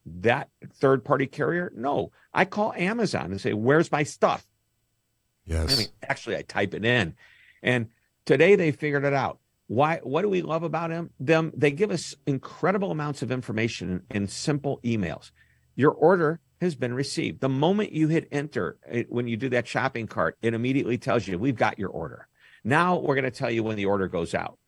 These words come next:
Speaker 1: Now we're also gonna include tracking information so you can track it. And we'll even take a picture of this item leaning against your door after it's been delivered if you're not home. I mean, they give us this information to make us feel comfortable.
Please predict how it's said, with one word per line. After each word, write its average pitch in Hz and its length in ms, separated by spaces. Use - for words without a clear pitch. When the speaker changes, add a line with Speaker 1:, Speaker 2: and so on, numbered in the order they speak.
Speaker 1:
Now 135 220
we're 143 80
also 165 200
gonna 147 140
include 147 480
tracking 202 440
information 117 680
so - 160
you 135 220
can 127 180
track 127 340
it. - 140
And 143 180
we'll 160 80
even 165 380
take 165 160
a 165 60
picture - 640
of 123 160
this 131 260
item 123 400
leaning 139 280
against 123 400
your 104 100
door 107 500
after 120 300
it's 113 100
been 117 180
delivered 139 420
if 117 140
you're 127 100
not 151 200
home. 392 340
I - 80
mean, 135 200
they 151 120
give 180 160
us 208 140
this 160 160
information 127 640
to 117 40
make 113 180
us 117 120
feel 98 240
comfortable. - 580